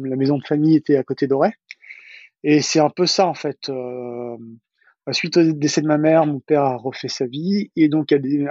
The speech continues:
et, euh, donc a, a vendu la maison de famille et c'est un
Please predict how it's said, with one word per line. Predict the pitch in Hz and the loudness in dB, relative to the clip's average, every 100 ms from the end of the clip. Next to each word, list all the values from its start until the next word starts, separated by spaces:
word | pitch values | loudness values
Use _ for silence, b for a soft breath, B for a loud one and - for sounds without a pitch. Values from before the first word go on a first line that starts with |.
| 151 | -2
et, | 151 147 143 | 2 4 4
euh, | 131 127 | 0 -8
donc | 135 127 131 | -14 -14 -12
a, | 117 117 113 _ B B B B B - | -12 -14 -16 _ B B B B B -2
a | |
vendu | 139 156 143 185 | 2 2 4 4
la | 180 | 4
maison | 151 147 143 | 2 0 -2
de | - | -6
famille | 143 160 220 - - | -4 0 -2 -2 -8
et | 143 | -8
c'est | |
un | - | -6